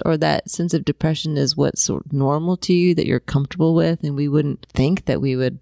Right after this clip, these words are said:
want to get stuck in something like that, but sometimes we do. And it just was another reminder to me of why it's so important not to ignore it or to deny it or to call it something else or to think it will just sort of go away on its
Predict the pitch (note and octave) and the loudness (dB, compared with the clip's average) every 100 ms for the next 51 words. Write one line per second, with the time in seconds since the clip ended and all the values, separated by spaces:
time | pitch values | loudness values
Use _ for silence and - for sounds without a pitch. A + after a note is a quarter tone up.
0 | _ C3 A#2+ A#2 - F3+ F3+ - - F#3 | _ 0 2 0 0 0 0 0 -2 -2
1 | F#3+ G3+ G3 F3+ G3 G3+ F#3+ F#3 F#3 F#3+ | 0 0 0 0 2 2 2 4 4 2
2 | - - - D#3 D3 D#3 D3 D3 C3+ B2+ | 0 -4 -4 -4 0 0 2 0 0 2
3 | C#3+ D3+ D#3+ B2 B2 - E3 D#3+ D3+ C#3+ | 2 4 4 2 -2 -2 0 2 0 0
4 | C#3 C3+ C#3+ C#3 C#3 C3+ C3+ C#3+ C#3+ C3 | 0 0 2 2 0 0 0 0 0 -2
5 | D3+ C#3+ D3+ D3+ D3 C#3 C3 - C#3+ C#3+ | 0 2 2 2 2 0 -2 -2 0 2
6 | - - C#3+ C#3+ C3 C3+ - D#3+ - C#3 | 0 -2 -2 0 -2 -4 -2 0 0 -2
7 | C#3 - _ _ _ _ - D3+ - - | -2 -6 _ _ _ _ -2 0 0 -2
8 | D#3+ C#3+ C#3 C3+ C3+ C#3 D3 D3 - C#3 | -2 0 0 -2 0 -2 0 -2 -2 -2
9 | C3+ C3+ B2+ - C3 C3+ C3+ C3+ C3+ C3+ | 0 0 -2 -4 0 2 2 2 2 0
10 | C3+ C3+ - C3+ C3 - C#3 - C#3 C#3 | 2 0 0 0 0 -2 -4 0 0 0
11 | - C3+ C3 C#3 C3+ C3+ - C3 B2 C3 | -4 -4 -2 0 0 -2 -2 -2 -2 -2
12 | C#3 C#3 - C#3 C#3 C3+ - C#3+ C3 C3 | -2 -2 0 0 0 0 0 0 0 -2
13 | - C#3 C#3 C3+ C3 C3 C3 | 0 0 0 -2 -4 -4 -4